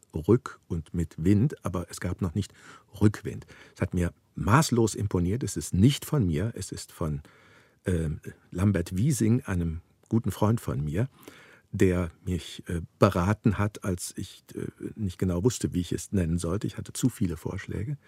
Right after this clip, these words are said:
Und das Wort macht, umfasst wunderbar die Erinnerung an Rückenwind, also das, was einen, einen glücklichen Menschen eben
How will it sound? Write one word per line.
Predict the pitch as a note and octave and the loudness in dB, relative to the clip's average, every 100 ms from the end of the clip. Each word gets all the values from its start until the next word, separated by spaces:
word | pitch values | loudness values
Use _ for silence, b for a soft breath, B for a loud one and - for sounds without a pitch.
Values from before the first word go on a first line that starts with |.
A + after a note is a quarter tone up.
| B B B B - | B B B B -2
Und | F#2 F#2 F2+ - - | 0 0 -2 -2 -2
das | F2+ | 2
Wort | G#2 A2 - | 2 2 0
macht, | G2 - - - - - A2 - _ _ _ _ _ | -2 -4 -10 -16 -18 -20 -20 -20 _ _ _ _ _
umfasst | D3+ G2 A2+ A2+ - A2+ F#2 | -2 0 2 2 0 0 4
wunderbar | D3 D#3+ G#2+ E2+ D#2 G2 C3+ | 6 6 2 0 -2 -2 -2
die | A#2 F#2 | -2 -2
Erinnerung | - F2+ G2+ C3 A2+ G#2 G2+ B B B - | -2 0 4 2 4 0 0 B B B -2
an | F2 - | -2 -2
Rückenwind, | - D#2+ F#2+ - C#3+ C#3 C#3 C#3 | -4 0 0 2 0 2 0 0
also | E2+ C#2+ | -4 -6
das, | D2 D2 - - | -8 -10 -8 -6
was | E2 - | -8 -8
einen, | - D#2+ E2 - - | -10 -8 -10 -12 -14
einen | D#2 D2+ | -12 -10
glücklichen | F#2 F2+ - F2+ E2+ | -4 -4 -4 -4 -4
Menschen | E2 D#2+ F2 D#2+ | -4 -4 -4 -6
eben | - D#2+ D2+ | -8 -10 -10